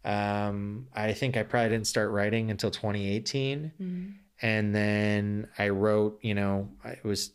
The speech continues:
Speaker 1: I was still learning how to write. Um, I realized a-, after going to, like, I had no, I, I mean, I went to film school and learned how to write screenplays, but I
Speaker 2: Mm.
Speaker 1: didn't really know how to write,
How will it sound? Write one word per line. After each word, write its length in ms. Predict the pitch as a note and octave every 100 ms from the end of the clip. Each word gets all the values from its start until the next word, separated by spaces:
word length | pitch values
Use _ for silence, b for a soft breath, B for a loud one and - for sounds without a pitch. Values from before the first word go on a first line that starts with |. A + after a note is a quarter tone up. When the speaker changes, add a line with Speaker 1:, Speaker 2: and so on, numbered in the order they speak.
| -
Speaker 1:
I 100 | G#2+
was 180 | G#2 G2+
still 380 | C3 - C3+ A2
learning 360 | G2+ G#2+ A2 - - - - - - _ -
how 320 | - B2+ C3
to 160 | C3
write. 460 | C#3 C#3 D3 E3 - _ - - B B B - - - -
Um, 640 | A2 G2 G2 F#2+ F#2+ F2+ F2+ -
I 40 |
realized 640 | A2 A2+ G#2 G2+ F#2+ - -
a-, 400 | G2 G2 A#2 -
after 260 | G#2 G2+ G#2+
going 280 | G2 G2 F#2+
to, 120 | G#2+
like, 320 | F#2+ F#2 - - B B -
I 60 |
had 120 | G#2+ G2+
no, 160 | A2 A2
I, 200 | G#2+ G2+
I 20 |
mean, 140 | G#2 G2
I 40 |
went 140 | G2 G2
to 60 |
film 180 | - G2+
school 180 | - G2+
and 60 | F#2
learned 120 | F2
how 80 | F#2
to 40 |
write 140 | F2+
screenplays, 480 | - F3 D#3 B2 A2
but 100 | G#2+
I 40 | G#2
Speaker 2:
Mm. 40 |
Speaker 1:
didn't 200 | C3 A2+
really 320 | A2 A2+ G#2
know 160 | G2 F#2
how 100 | F#2
to 80 | F2+
write, 240 | F#2 F2